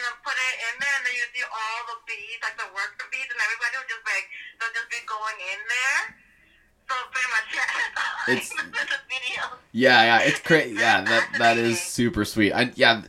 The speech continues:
Speaker 2: I think she has an interview on Joe Rogan. She seems, she's super cool, that lady. Her, Texas Bee Works is her name, I think.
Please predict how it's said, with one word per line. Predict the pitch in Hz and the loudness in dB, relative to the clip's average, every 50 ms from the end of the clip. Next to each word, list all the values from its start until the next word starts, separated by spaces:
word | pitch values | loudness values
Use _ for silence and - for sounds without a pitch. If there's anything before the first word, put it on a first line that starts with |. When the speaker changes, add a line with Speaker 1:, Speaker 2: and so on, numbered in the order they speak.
| - - - | -12 -2 0
Speaker 2:
I | 120 120 | 0 2
think | 139 185 202 196 | 2 2 0 0
she | - - 165 165 165 156 156 151 | -2 0 0 2 4 4 6 6
has | 139 135 127 127 | 6 4 2 0
an | 117 | 2
interview | 120 127 123 120 120 117 | 4 4 4 6 4 4
on | 110 107 | 4 4
Joe | 98 107 110 107 | 4 4 4 6
Rogan. | 98 98 104 101 101 90 82 85 | 6 6 4 4 4 2 0 -2
She | - 101 | -4 -6
seems, | 92 - 110 110 104 98 90 - - | -4 -2 -2 -2 -2 -2 -6 -10 -6
she's | - 110 110 95 - | -4 -2 -2 -2 0
super | - 123 110 101 92 | 0 0 0 0 -2
cool, | - - 101 95 92 | 2 2 4 4 4
that | 87 82 76 | 4 2 2
lady. | 78 85 82 82 82 80 | 0 -2 -2 -2 -4 -6
Her, | 87 104 - - | -8 -10 -12 -8
Texas | - - 123 113 - - 110 - | -4 -2 -2 -2 -2 -4 -6 -4
Bee | - 107 107 | -2 0 2
Works | 101 92 87 80 - - 90 | 2 2 0 -2 -4 -6 -8
is | 85 | -6
her | 85 85 | -4 -4
name, | 85 82 80 76 71 | -4 -4 -4 -4 -6
I | 73 80 | -6 -6
think. | 87 78 73 73 | -6 -8 -8 -10